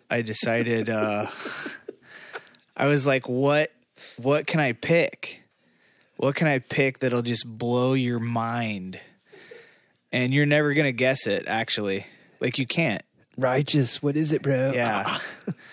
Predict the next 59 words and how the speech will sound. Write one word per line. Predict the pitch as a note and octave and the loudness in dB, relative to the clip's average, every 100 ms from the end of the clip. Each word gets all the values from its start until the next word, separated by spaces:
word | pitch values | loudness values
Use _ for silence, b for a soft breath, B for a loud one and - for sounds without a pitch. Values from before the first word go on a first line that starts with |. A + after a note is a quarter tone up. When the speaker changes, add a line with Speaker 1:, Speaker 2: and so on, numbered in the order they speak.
| B B | B B
Speaker 1:
<laughs> | B B B B - - - - - | B B B B -16 -20 -14 -14 -4
I | C3 | 2
like | B2+ B2 | 2 2
how | C#3 A#2+ A2+ - B B B B | 2 2 0 -4 B B B B
you're | - B2+ B2+ | 0 4 4
gonna | B2 A#2+ | 2 0
talk | A2+ B2+ A#2 | 2 0 2
like | A#2+ A2+ | 0 0
a | A2+ | 0
surfer | - A#2+ A2 A2+ | 0 0 0 -4
more | A#2 A#2+ C3 | 0 2 2
anyway. | A#2 B2 A#2 G#2 A#2 | 2 2 2 2 2
Speaker 2:
I'm | G3+ A#3+ | 0 -2
trying | B3 C#4+ | 0 0
to | D4 | 2
get | C#4 - | -2 -2
you | A3 - | -4 0
Speaker 1:
I | - | 2
know, | - - | 4 2
Speaker 2:
pumped. | A#2+ - | 0 -2
Speaker 1:
I | C3 | 0
know, | B2+ A#2 | 0 0
I | A2 | -2
can | B2+ | -4
tell. | A2 A#2 G2+ G2 B A#3 B | -4 -2 -2 -4 B -16 B
Um, | - D3 D3+ C#3+ B2+ A#2+ - - _ | 0 2 2 0 -2 -8 -14 -20 _
Speaker 2:
It's | - E3 | -4 -4
the | - | -2
pirate | F3+ A3+ G3 G#3+ | 0 4 4 4
Speaker 1:
so | F3 | 4
Speaker 2:
thing | E3 | 4
all | D#3+ D3 F#3 | 4 2 2
over | F#3 E3 | 0 -2
again. | C3 B2+ | 0 -2
It's | B2+ - | -2 0
Speaker 1:
I | D#3 | 2
Speaker 2:
Pirate | E3+ | 4
Speaker 1:
actually, | F#3+ - G#3 | 2 2 2
Speaker 2:
two | E3 | 2
point | D#3+ | 0
oh. | D#3 B2 | -2 0
Speaker 1:
I | E3 E3+ | 2 4
was | E3+ D#3+ | 4 2
thinking | G#3+ A3 F3 | 2 2 4
earlier | D3 G3+ F3 C3 | 4 4 4 4
that | B2+ B2 | 2 2
this | C#3 C#3 - | 2 2 0
was | B2+ A#2 | 0 0
the | B2+ | 0
oldest | B2+ D#3 E3+ C#3 - | 2 2 4 2 0
form | C#3 C3 | 0 0
of | B2+ A2+ | 0 0
motorcycle | B2+ D#3+ - A#2 A2 | 2 2 0 0 -2
suspension, | - - A#2 G#2+ A2 A2 | -4 -4 -4 -4 -4 -2
but | B2 | 0
I | |
could | A#2+ - D3 | 0 0 0
be | C#3 | 0
wrong. | A2+ B2+ C3+ D#2+ D#2+ | 0 0 0 -2 -8